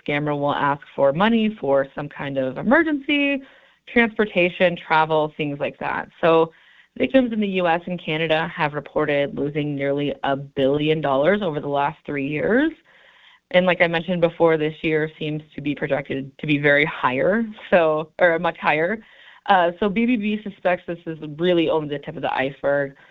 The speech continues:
Most people don't file complaints, especially when it comes to romance scams, or report these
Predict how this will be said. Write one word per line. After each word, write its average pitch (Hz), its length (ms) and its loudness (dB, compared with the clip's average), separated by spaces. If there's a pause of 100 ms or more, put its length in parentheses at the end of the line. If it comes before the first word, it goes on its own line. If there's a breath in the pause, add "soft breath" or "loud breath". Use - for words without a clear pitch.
(260 soft breath)
Most 262 180 4
people 247 260 2
don't 175 360 0
file 190 240 2
complaints, 214 580 -4 (480)
especially 180 480 0
when 139 140 4
it - 160 -4
comes 160 240 -4
to - 80 -8
romance 175 400 0 (120)
scams, 175 440 2 (400 loud breath)
or 185 180 6
report 165 360 0
these 220 160 -2